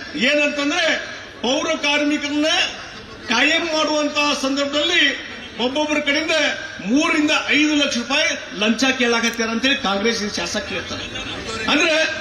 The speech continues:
ಮಿತಿ ಮೀರಿ ಹೋಗಿದೆ. ನಾಚಿಕೆ ಬರ್ಬೇಕು ಸಿದ್ದರಾಮಯ್ಯ, ನಾಚಿಕೆ ಬರ್ಬೇಕು. ಇವತ್ತು ಬೆಳಿಗ್ಗೆ ಮಲ್ಲಿಕಾರ್ಜುನ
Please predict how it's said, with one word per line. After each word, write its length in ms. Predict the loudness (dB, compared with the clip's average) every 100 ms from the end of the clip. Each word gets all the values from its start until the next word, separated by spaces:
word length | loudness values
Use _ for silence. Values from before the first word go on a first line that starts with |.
| -8 0
ಮಿತಿ 260 | 2 4 6
ಮೀರಿ 240 | 6 6
ಹೋಗಿದೆ. 640 | 4 4 4 2 0 -6 -12 -14 -16 -16 -16 -10
ನಾಚಿಕೆ 400 | -2 0 2 2
ಬರ್ಬೇಕು 280 | 2 2 0
ಸಿದ್ದರಾಮಯ್ಯ, 520 | 2 0 2 2 2
ನಾಚಿಕೆ 380 | 4 2 2 -2
ಬರ್ಬೇಕು. 400 | 0 0 0 -2 -10 -16 -16 -16 -14 -14 -6 0
ಇವತ್ತು 220 | 2 2
ಬೆಳಿಗ್ಗೆ 640 | 2 2 2 2 2 -2 -10 -14 -16 -14 -14 -14 -16 -10
ಮಲ್ಲಿಕಾರ್ಜುನ 600 | -2 2 2 2 0 2